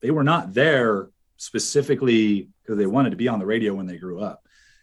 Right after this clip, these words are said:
Um, I mean, that happened to be the case for me. After I joined it, I decided I did wanna do that. It's much harder than you think. But those people are, you know, they're gonna go graduate college. They're gonna go out into their fields and do their thing. And you don't know where people are gonna end up. So those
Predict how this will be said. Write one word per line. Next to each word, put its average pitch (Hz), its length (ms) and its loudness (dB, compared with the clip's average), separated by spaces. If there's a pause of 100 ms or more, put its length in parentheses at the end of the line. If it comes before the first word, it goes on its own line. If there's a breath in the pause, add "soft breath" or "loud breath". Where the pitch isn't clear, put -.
(140 soft breath)
Um, 87 480 -10
I - 80 -10
mean, 101 160 0
that 127 180 0
happened 113 300 -4
to 95 60 -2
be 104 120 -2
the 95 80 -2
case 101 240 -4
for 95 100 -14
me. 92 140 -8
After 98 300 -6
I 90 80 -2
joined 85 260 -8
it, 85 100 -10
I 85 140 -16
decided 85 480 -12
I 80 120 -20 (180)
did 151 180 0
wanna 98 180 -4
do 73 140 -18
that. 78 240 -16 (440)
It's - 100 -14
much 101 160 -4
harder 90 240 -4
than 82 100 -10
you 78 80 -14
think. 107 380 -4 (200 soft breath)
But 151 480 2 (100)
those 127 420 -2
people 202 360 -2
are, 127 140 0
you 131 120 -2
know, 135 120 2
they're 139 120 2
gonna 180 140 0
go 156 120 2
graduate 139 380 0
college. 117 300 -4
They're 107 120 -4
gonna 143 160 -4
go 117 120 0
out 120 140 -2
into 107 140 -8
their 110 180 -2
fields 120 420 -2
and 90 160 -8
do 117 160 -2
their 117 220 0
thing. 104 440 -6 (340 soft breath)
And 117 80 0
you 175 60 4
don't 208 160 4
know 160 100 2
where 160 160 2
people 127 240 -4
are 113 80 2
gonna 110 160 -2
end 101 260 -4
up. 107 320 -6
So 98 240 -6
those 131 480 0